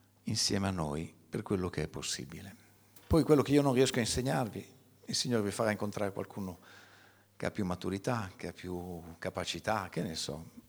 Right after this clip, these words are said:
Il Signore sa come farci crescere nel nostro percorso.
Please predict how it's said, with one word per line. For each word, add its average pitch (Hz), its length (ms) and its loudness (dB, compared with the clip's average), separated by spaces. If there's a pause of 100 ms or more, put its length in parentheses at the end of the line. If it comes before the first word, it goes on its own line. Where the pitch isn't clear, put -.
(340)
Il 226 80 -2
Signore 110 360 2
sa 95 280 4 (440)
come 90 340 4
farci - 380 2
crescere 87 680 0 (680)
nel 80 180 -4
nostro 80 340 -4
percorso. - 680 -8